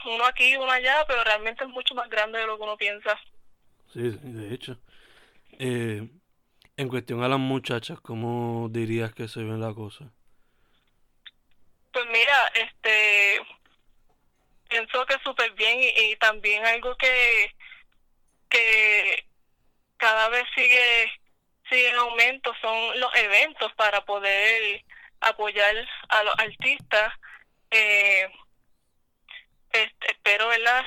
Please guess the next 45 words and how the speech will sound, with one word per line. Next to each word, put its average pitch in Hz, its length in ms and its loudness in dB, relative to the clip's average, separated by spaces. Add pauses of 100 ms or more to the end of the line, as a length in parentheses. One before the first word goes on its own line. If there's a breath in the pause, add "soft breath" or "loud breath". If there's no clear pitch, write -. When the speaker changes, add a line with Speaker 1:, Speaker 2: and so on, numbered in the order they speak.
(120)
Speaker 1:
en 220 100 -4
un 214 140 -10
festival 233 560 0
que 233 100 0
viene 226 220 2
próximamente, 233 600 2
que 220 100 2
no 208 120 0
puedo, 233 320 2
no 220 140 -4
puedo 233 200 0
<laughs> - 20 2
decirlo 240 480 2
todavía 233 280 2
porque 220 240 2
estoy 208 240 0
esperando 220 600 0
la, 208 280 2
la 208 140 0
respuesta, 247 560 0
pero 214 200 0
un 220 60 -10
festival 240 480 0
de 226 80 6
arte 233 280 2
y 233 40 -2
música 240 400 0
que 220 80 2
va 226 60 6
a 226 40 4
haber, 277 260 2 (640 loud breath)
eh, 208 640 4 (1000)
espero 208 460 2
conocer 233 360 0
a 226 80 0
más, 226 400 2
a 220 80 2
más, 214 420 2
a 202 60 0
más 208 200 0
chicas 214 420 0
en 214 120 0
la 208 80 4
escena 214 600 2
y, 202 420 2